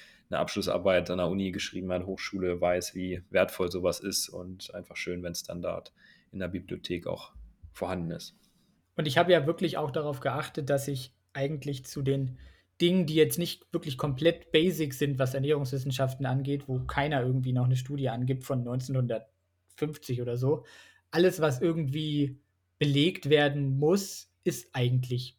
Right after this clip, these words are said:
Speaker 2: belegt worden mit ein, zwei oder sogar mehr Quellen. Alleine das Literaturverzeichnis hat, glaube ich, fünfundsiebzig Seiten oder so. Also ihr könnt quasi das auch dann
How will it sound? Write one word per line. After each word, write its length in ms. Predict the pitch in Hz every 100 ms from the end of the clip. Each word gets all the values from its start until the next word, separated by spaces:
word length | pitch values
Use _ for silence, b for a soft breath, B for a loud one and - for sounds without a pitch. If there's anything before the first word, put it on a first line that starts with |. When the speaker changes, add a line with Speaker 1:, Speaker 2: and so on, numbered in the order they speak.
| _
Speaker 2:
belegt 480 | 131 123 127 131 -
worden 300 | 143 147 147
mit 380 | 143 135 - - _ _ _
ein, 320 | 135 131 151 139
zwei 360 | - 131 139
oder 160 | 143 131
sogar 240 | 135 135
mehr 420 | 131 131 135 139 B B B -
Quellen. 420 | 156 165 180 175
Alleine 340 | 139 135 143
das 160 | 135 127
Literaturverzeichnis 920 | 143 147 135 147 139 135 131 131 131
hat, 120 | 131 127
glaube 200 | 127 127
ich, 80 |
fünfundsiebzig 640 | 127 143 139 135 - 135 127
Seiten 320 | 120 147 170
oder 200 | 156 156
so. 280 | 151 156 160 b b b
Also 380 | - 139 139 143
ihr 240 | 143 131 - _ _ _ -
könnt 320 | 165 160 151
quasi 540 | - 143 143 139 143
das 280 | 135 131 - -
auch 380 | 135 135 131 _
dann 400 | 131 127 127 131